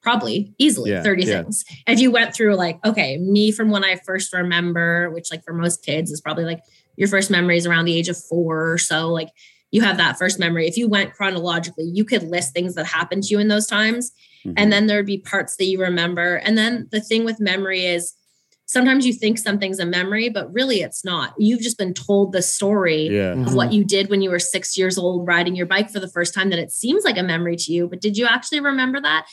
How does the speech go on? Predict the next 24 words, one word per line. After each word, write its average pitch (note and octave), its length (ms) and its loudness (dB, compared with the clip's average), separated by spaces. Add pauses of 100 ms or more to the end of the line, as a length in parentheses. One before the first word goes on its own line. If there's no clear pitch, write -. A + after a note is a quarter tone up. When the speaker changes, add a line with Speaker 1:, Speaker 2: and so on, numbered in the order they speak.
(180)
Speaker 1:
Or G#3+ 80 0
did G#3+ 140 4
Speaker 3:
Yeah. G#3 80 2
Speaker 1:
your G#3+ 80 2
mom G3 260 0
just F#3 160 -8
tell F#3+ 140 -2
you G3 100 2
how E3 120 -2
funny F#3+ 340 -2
it - 120 -6
was D#3+ 240 -2
when E3+ 120 -4
you E3 120 -2
did D#3 200 -4
X, - 260 -8
Y, D#3+ 140 -2
and D3+ 120 -2
Speaker 3:
Right. G#2+ 260 2
Speaker 1:
Z? - 180 -10 (140)
Speaker 3:
Yes. G2 220 0
Speaker 1:
So A3+ 80 6
it's A3 140 2
very B3 560 2